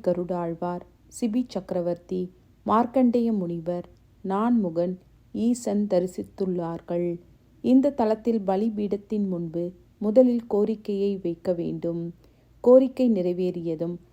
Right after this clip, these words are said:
பலிபீட திருமஞ்சனம் செய்து பொங்கல் படைத்து பிரார்த்தனையை நிறைவேற்ற வேண்டும். குழந்தை வேண்டும் என்பவர்கள்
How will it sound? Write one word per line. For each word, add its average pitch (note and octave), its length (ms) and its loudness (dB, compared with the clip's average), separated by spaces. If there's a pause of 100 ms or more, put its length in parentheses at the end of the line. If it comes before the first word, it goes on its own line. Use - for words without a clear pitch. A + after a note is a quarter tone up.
(280)
பலிபீட A#3+ 540 2
திருமஞ்சனம் G#3 720 -2
செய்து E3+ 420 -4 (500)
பொங்கல் A3+ 400 2
படைத்து F3+ 540 -4 (440)
பிரார்த்தனையை A3 760 2
நிறைவேற்ற F3+ 580 -4
வேண்டும். E3+ 480 -6 (600)
குழந்தை C#4+ 500 6
வேண்டும் A3+ 460 0 (120)
என்பவர்கள் F3+ 720 -2